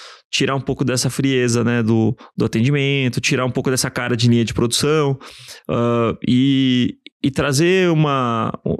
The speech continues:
algumas camadas de experiência numa, é, numa coisa que realmente é um grande tabu pras mulheres e que, que é fundamental, né? Fazer exames de rotina salva vidas, a gente sabe disso, e que às vezes a mulherada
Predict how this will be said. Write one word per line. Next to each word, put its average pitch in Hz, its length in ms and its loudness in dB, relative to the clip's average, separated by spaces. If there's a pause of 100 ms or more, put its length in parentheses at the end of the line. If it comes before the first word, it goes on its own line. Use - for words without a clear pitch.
(140)
algumas 143 300 0
camadas 139 400 -2
de 131 60 0
experiência 131 680 0
numa, 139 460 0 (580)
é, 113 240 0
numa 139 180 0
coisa 160 220 0
que 175 240 -2
realmente 175 340 2
é 196 40 2
um 196 80 2
grande 175 380 4
tabu 156 400 0
pras 143 160 0
mulheres 117 460 2
e 117 80 2
que, - 240 -2
que - 260 -6
é 131 80 -2
fundamental, 151 840 0
né? 175 100 2
Fazer 123 480 0
exames 120 360 0
de 117 80 2
rotina 120 500 2
salva 135 340 0
vidas, 143 400 2
a 120 40 4
gente 117 120 0
sabe 117 180 0
disso, 135 320 0 (400)
e - 60 -6
que 147 60 -2
às 139 80 0
vezes 156 40 0
a 165 60 0
mulherada 156 760 0